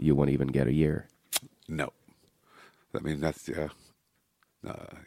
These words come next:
Speaker 2: yeah, it's terrible. I s-, actually, <laughs> I actually served, I served more time in jail than he did for, and I,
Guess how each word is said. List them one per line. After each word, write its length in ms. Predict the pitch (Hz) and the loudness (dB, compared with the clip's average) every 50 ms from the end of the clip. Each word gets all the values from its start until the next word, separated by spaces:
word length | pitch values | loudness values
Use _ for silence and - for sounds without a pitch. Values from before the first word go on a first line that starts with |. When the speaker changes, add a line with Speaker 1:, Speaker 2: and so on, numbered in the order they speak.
| - | -14
Speaker 2:
yeah, 180 | - 73 73 73 | -14 -12 -10 -10
it's 220 | 73 73 78 - - | -10 -12 -12 -12 -6
terrible. 380 | - 87 76 69 64 69 - _ - | -4 -2 -2 -2 -4 -10 -12 _ 0
I 100 | 85 90 | 2 2
s-, 160 | 87 - - - | 2 2 4 6
actually, 340 | 98 87 - - - - | 4 4 4 2 -4 -2
<laughs> 0 | |
I 280 | - - 82 101 101 - - | -2 0 2 4 2 2 2
actually 400 | - 78 92 92 92 - - 85 | 2 6 6 6 6 6 0 -2
served, 240 | - - 90 87 - | 4 4 4 4 6
I 100 | 85 95 | 4 4
served 240 | 92 - 101 82 78 | 4 6 2 2 4
more 160 | 80 82 80 | 2 0 0
time 340 | - - 85 82 78 76 76 | 2 2 2 2 2 0 0
in 200 | 76 73 71 69 | -4 -4 -4 -2
jail 300 | 69 80 80 80 80 78 | 0 2 2 2 2 0
than 180 | 73 76 71 | -2 -2 -2
he 120 | 69 87 85 | 0 -2 -2
did 300 | 73 71 71 73 73 - | 0 0 -2 -2 -4 -8
for, 480 | - - 76 71 71 73 71 65 71 - | -6 -4 -2 0 0 0 -2 -2 -6 -6
and 140 | 78 78 71 | -6 -2 2
I, 160 | 82 87 87 | 2 2 2